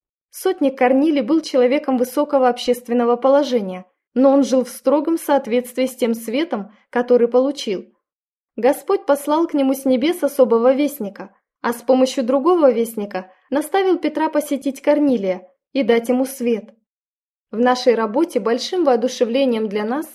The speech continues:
будет размышление о сострадании и нежной Божьей любви к тем, кто стремится к свету и молится о нем. Как мне было показано, есть много людей, похожих на Корнилия,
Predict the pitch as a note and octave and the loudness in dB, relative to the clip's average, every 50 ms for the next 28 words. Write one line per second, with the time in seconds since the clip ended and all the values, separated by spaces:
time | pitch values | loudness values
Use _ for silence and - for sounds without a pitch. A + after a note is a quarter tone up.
0 | _ _ - C#4+ E4+ D#4 E4+ - - C4+ C4+ C#4 C4+ C4 C4 - C#4 D#4 D#4+ D4+ | _ _ 0 2 4 4 4 4 4 2 4 4 2 0 0 -2 -6 -4 -2 -2
1 | C#4 B3 B3 B3 - B3 B3 - - A3+ A3 G#3+ A3 B3+ D4 D4 C4+ A3 G3 F#3 | -2 -2 -4 -2 -4 -4 -4 -4 -4 -4 -4 -2 -2 -2 -2 -2 -4 -4 -4 -8
2 | F#3 - - _ _ _ - B3+ B3+ B3 B3 B3 D4 E4+ F4 E4+ E4+ F4 E4+ C#4+ | -10 -12 -20 _ _ _ -4 -2 0 2 2 2 2 0 0 0 0 -2 0 0
3 | A#3 B3+ D4+ D4+ C4 C#4+ C#4+ C#4+ C4 C#4 B3 A3 G#3 A3+ B3+ B3 A#3+ - - - | 0 0 0 0 0 0 -2 0 0 0 -2 -2 -2 -2 -2 -2 -4 -6 -12 -6
4 | D#4 D#4+ F4+ F4+ F4+ - - _ _ _ _ _ - - F4 E4+ - - D#4+ D#4 | -4 -4 -2 -2 -4 -6 -10 _ _ _ _ _ -2 -2 -2 -2 0 -2 0 0
5 | D#4 D#4 D4+ - - C4 C4 - - - C4 D4+ F4 F4+ F4+ E4+ D#4+ D#4 _ _ | 0 0 -2 0 -2 -2 -2 -2 -8 -6 -2 -2 -2 -2 -2 -6 -6 -6 _ _
6 | _ - C4+ C#4 C4 C4 B3 B3 B3 B3+ B3+ - - B3+ B3+ C4 C4 B3+ A#3+ G#3 | _ -4 0 2 4 4 4 4 2 0 -2 -2 -4 -2 -2 0 -2 -2 -2 -2
7 | F#3+ F#3 F#3+ - _ _ _ _ _ _ _ _ _ _ _ _ _ _ _ - | -4 -8 -10 -16 _ _ _ _ _ _ _ _ _ _ _ _ _ _ _ -8
8 | D#4+ D#4 - E4 D#4+ D#4 C#4+ C4+ D4+ D4 C#4 C#4 D4 D4 - - F4+ F4 - C4 | -8 -6 -2 0 0 0 2 2 4 2 2 2 2 -4 -2 -2 -2 -2 0 -2
9 | A#3 G#3 G3+ - - _ _ _ _ - - G#3+ B3 E4+ E4+ E4+ - D#4+ D4+ D#4 | -2 -4 -6 -12 -18 _ _ _ _ -14 -6 0 0 0 0 0 -2 -2 0 0
10 | D#4 D4+ C4 C#4+ C#4 C#4+ A#3+ B3 E4 F4+ F4+ - - - - - D#4+ D4 C#4 D4 | 0 0 0 0 0 0 0 2 2 0 2 0 -2 -2 -2 -2 -4 -2 -2 -4
11 | - D4 D4 D4 D4 D#4 D#4 D#4 D4+ C4+ A#3+ G#3+ F#3 F#3 F3 F3+ - | -4 -4 -4 -4 -2 -4 -2 0 0 0 0 -2 -2 -6 -8 -8 -12